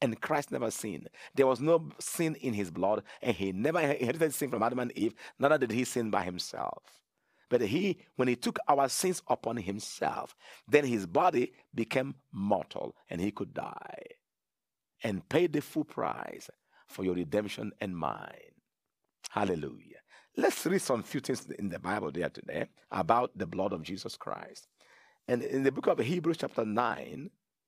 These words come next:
in the New Testament, Hebrew nine. Hallelujah. And, uh, we can go ahead and read verse, um, uh,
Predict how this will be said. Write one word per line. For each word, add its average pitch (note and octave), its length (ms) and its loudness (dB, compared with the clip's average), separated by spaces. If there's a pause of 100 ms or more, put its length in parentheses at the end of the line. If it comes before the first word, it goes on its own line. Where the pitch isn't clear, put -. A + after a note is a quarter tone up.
(500)
in D3+ 140 2
the C#3+ 80 2
New C#3+ 120 2
Testament, - 680 -6 (680)
Hebrew D3+ 460 0 (160)
nine. F#2+ 720 -4 (1080)
Hallelujah. A#2 1160 2 (580)
And, C3 340 6
uh, A#2 100 6
we F3+ 100 4
can D#3 180 4
go E3 60 4
ahead E3 140 4
and C3+ 120 6
read D3 120 2
verse, A2 380 2
um, G2 260 0 (2000)
uh, A#2+ 300 4